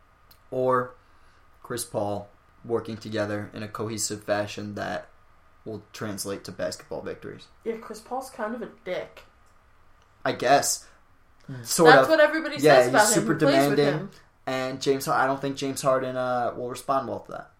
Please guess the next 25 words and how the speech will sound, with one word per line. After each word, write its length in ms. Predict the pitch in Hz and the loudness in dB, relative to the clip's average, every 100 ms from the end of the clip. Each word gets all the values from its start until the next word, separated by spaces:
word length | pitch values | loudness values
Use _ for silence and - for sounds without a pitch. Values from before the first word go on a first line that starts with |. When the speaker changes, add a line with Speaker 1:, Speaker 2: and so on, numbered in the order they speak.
| _ 208 | _ -18
Speaker 2:
I 40 | |
don't 100 | 196 | -16
think 140 | 202 | -16
so 140 | 190 208 | -14 -12
either. 260 | 214 190 190 _ _ _ _ _ | -10 -10 -12 _ _ _ _ _
Speaker 1:
So, 300 | - 110 101 - _ _ _ _ - | -10 -8 -8 -12 _ _ _ _ -12
there 100 | 110 | -8
you 60 | 113 | -4
go. 200 | 113 110 - _ - | -4 -4 -14 _ -12
I'll 80 | 110 | -6
say 180 | 120 101 | -4 -4
under 340 | 110 104 101 _ _ | -6 -8 -10 _ _
by 120 | 110 | 0
a 80 | 110 | 2
lot. 360 | 101 101 - - _ _ _ 196 | 2 0 -2 -12 _ _ _ -16
Speaker 2:
Under 260 | 190 196 | -12 -12
by 180 | 196 190 | -10 -10
a 100 | 196 | -10
lot. 420 | 196 202 196 - 135 | -8 -8 -10 -6 0
Speaker 1:
I 60 | |
would 100 | 139 | 2
actually 300 | 139 139 123 | 2 0 -4
bet 180 | 107 117 | -2 -2
on 100 | 107 | -2
that. 200 | 92 78 | -6 -12